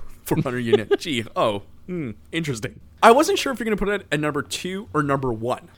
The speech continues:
Speaker 2: I've been an Isbell stan for over a fucking decade. I've been listening to Jason Isbell since, like, twenty ten. I was with him before the, the real glow up, and, uh, I, I think I've had this greater appreciation for his music even before Southeastern really,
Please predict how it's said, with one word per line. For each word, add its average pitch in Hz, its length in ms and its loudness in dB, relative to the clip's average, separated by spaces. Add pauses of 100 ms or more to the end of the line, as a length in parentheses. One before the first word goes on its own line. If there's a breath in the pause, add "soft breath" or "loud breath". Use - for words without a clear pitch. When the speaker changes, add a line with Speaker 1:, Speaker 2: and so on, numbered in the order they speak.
(160 soft breath)
Speaker 2:
I've 143 140 6
been 202 140 6
an 131 100 6
Isbell 123 360 4
stan 107 320 4
for 117 160 -2
over 110 220 0
a 101 40 -6
fucking - 380 -4
decade. - 520 -4 (140)
I've 110 280 -2
been 123 160 0
listening 113 360 -6
to 113 60 -8
Jason 107 340 -6
Isbell 104 400 -8
since, 98 280 -10
like, 98 200 -8 (440 soft breath)
twenty 104 360 -4
ten. 67 380 -16 (320 soft breath)
I 113 180 2
was 117 220 -2
with 123 180 0
him 120 160 0
before 120 460 4
the, 113 460 0
the 117 100 -2
real 123 260 0
glow 120 320 0
up, 117 260 0 (300 soft breath)
and, 113 520 -6
uh, 110 540 -2
I, 92 160 -10 (120)
I 127 120 -4
think 165 220 -10
I've 151 140 -4
had 120 520 -2 (160)
this - 400 -12 (180)
greater 107 360 -8
appreciation 98 720 -12
for 104 100 -16
his 101 140 -14
music 101 400 -10
even 98 220 -12
before 101 480 -12
Southeastern 101 920 -12
really, 104 400 -12